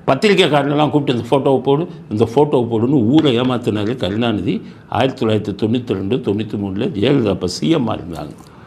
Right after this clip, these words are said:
அப்பவே ஜெயலலிதா சொன்னாங்க, "இவ்வளவு கீழ்த்தரமான வேலை உங்களுக்கு எதுக்குயா?" நான் அவர் யாருன்னே எனக்கு தெரியாதுன்னா அப்புறம் அவர் எந்த கட்சிக்காரரு, அதிமுகல எந்த இதுல ப-, ப-, ப-, நிர்வாகியா இருக்காருன்னு அவர் ஃபோட்டோவெல்லாம் எடுத்து போட்டு விளக்கம் கொடுத்தாங்க.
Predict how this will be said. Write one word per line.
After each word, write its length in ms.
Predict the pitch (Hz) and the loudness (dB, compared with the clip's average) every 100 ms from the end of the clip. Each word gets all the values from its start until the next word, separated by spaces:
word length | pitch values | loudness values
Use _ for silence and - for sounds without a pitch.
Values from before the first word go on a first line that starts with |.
| - - | -20 -8
அப்பவே 400 | - 101 156 151 | -2 2 4 6
ஜெயலலிதா 340 | 147 127 147 135 | 6 4 4 2
சொன்னாங்க, 140 | 120 107 | 0 0
"இவ்வளவு 340 | 104 120 117 - | 2 2 2 2
கீழ்த்தரமான 580 | 180 180 156 123 123 127 | 2 2 2 2 2 2
வேலை 260 | 120 127 120 | 4 4 2
உங்களுக்கு 380 | 107 101 95 | 2 -2 -2
எதுக்குயா?" 480 | 98 107 110 85 - - - - - - - - - - - - | -2 -2 -4 -4 -6 -12 -20 -20 -20 -20 -20 -20 -20 -20 -18 -12
நான் 100 | - | -6
அவர் 140 | 110 | -2
யாருன்னே 600 | 127 92 98 175 196 190 | 0 2 4 4 4 4
எனக்கு 340 | 185 147 151 214 | 4 2 0 0
தெரியாதுன்னா 280 | 127 127 | 2 2
அப்புறம் 300 | 147 143 143 | 2 2 0
அவர் 200 | 120 120 | 0 2
எந்த 300 | 120 120 147 | 2 2 2
கட்சிக்காரரு, 880 | 151 117 107 135 117 98 90 101 143 - - - - - - - - | 2 2 2 2 2 -2 -4 -6 -8 -12 -20 -20 -20 -20 -20 -18 -4
அதிமுகல 880 | 76 117 175 170 139 120 113 143 170 | 2 4 6 6 2 0 2 2 2
எந்த 220 | 120 175 | 2 4
இதுல 480 | 147 127 117 113 104 92 | 6 6 4 4 2 0
ப-, 140 | 104 | -4
ப-, 140 | 92 98 | -2 -6
ப-, 160 | 101 101 98 110 | -4 -6 -2 0
நிர்வாகியா 540 | 127 160 160 143 117 | 2 4 4 4 2
இருக்காருன்னு 500 | 117 - 92 90 107 | -2 -6 -8 -6 -4
அவர் 300 | 147 104 131 | 0 2 2
ஃபோட்டோவெல்லாம் 760 | 110 160 180 143 135 147 139 120 | 4 2 2 2 2 2 4 4
எடுத்து 360 | 151 175 156 | 4 4 2
போட்டு 280 | 120 120 160 | 2 2 2
விளக்கம் 460 | 135 143 131 131 101 | 4 2 0 -2 -4
கொடுத்தாங்க. 300 | - 101 | -6 -10